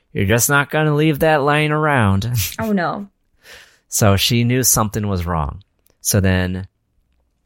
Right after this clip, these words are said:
Speaker 1: Needy looked up and she saw an abandoned pool hall.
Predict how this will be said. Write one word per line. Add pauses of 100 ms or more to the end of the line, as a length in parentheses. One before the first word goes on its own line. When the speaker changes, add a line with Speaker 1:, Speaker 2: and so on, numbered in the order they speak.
(140)
Speaker 1:
Needy
looked
up (220)
and
she
saw
an
abandoned
pool
hall.